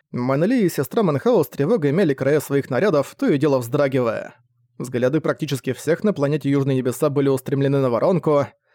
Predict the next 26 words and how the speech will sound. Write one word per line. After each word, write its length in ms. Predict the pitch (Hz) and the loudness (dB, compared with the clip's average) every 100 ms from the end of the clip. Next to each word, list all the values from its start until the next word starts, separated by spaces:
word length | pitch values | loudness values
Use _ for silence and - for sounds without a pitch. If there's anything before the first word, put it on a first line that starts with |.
| _ | _
С 140 | - - | -16 -10
усилением 540 | - 151 208 208 151 | -4 0 2 2 2
рокота 320 | 202 226 196 | 0 0 -2
постепенно 580 | - 139 139 131 247 170 | -2 -4 -4 -2 0 0
проступали 500 | 131 131 139 - 185 | 0 -4 -4 -2 0
очертания 540 | 131 - 135 156 147 120 | 0 0 0 0 2 0
пути. 480 | 127 - 220 139 - _ _ _ - | -4 -2 0 0 -2 _ _ _ -14
Если, 420 | 165 156 175 185 | -8 -6 -4 -2
несмотря 440 | 165 143 143 - 190 | -2 0 -2 0 -2
на 100 | 147 | -2
треволнение, 680 | 143 135 127 180 180 147 | 0 0 0 2 2 2
человек 440 | 127 127 123 233 - | 0 -4 -2 -2 -2
сможет 300 | 190 151 - | -2 -2 -4
вступить 360 | - 131 202 | -6 -4 -2
на 60 | 151 | 0
этот 260 | 135 - - | -2 -4 -2
путь, 320 | 233 - - _ _ | -2 -2 -14 _ _
тогда 320 | - - 202 214 | -8 -2 2 2
у 100 | 175 | 4
него 260 | 165 196 | 2 2
появлялся 580 | 156 147 147 196 131 185 | 2 2 2 0 0 -2
шанс 320 | - 214 143 | 0 0 0
перейти 380 | 160 147 139 202 | 0 0 2 0
на 120 | 151 | 0
царство 440 | - 175 143 156 139 | 0 0 0 -2 0
Дао. 500 | 160 143 107 55 | 2 2 0 -2